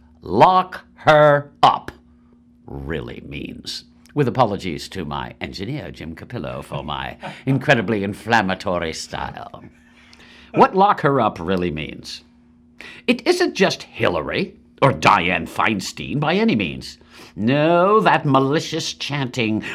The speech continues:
repeated at Trump rallies, one of his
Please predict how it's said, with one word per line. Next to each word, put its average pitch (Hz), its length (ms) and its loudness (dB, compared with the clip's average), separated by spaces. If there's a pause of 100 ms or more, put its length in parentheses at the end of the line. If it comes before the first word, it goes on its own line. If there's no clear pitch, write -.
repeated 156 600 2
at 120 140 0
Trump 190 340 0
rallies, 69 480 -4 (180)
one 185 260 4
of 160 80 4
his 127 240 2